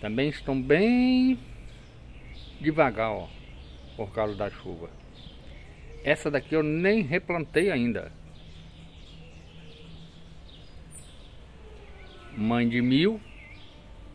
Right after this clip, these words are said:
ou milhares. Mas o intuito é aqui, o negócio hoje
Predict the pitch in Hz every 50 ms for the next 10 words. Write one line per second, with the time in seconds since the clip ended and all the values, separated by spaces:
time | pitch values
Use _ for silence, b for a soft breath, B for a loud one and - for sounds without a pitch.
0 | - - - - - - - 117 131 160 160 139 123 117 113 120 139 185 208 208
1 | 208 202 - - - - - - - - - - - - - - - - - -
2 | - - - - - - - - - - - - - - - - - - - -
3 | - - - - - - - - - - - - - - - - - - - -
4 | - - - - - - - - - - - - - - - - - - - -
5 | - - - - - - - 98 104 107 110 113 117 117 - 120 120 139 151 -
6 | 180 190 202 - - 101 87 87 90 90 90 95 104 104 - - 104 98 117 143
7 | 156 175 180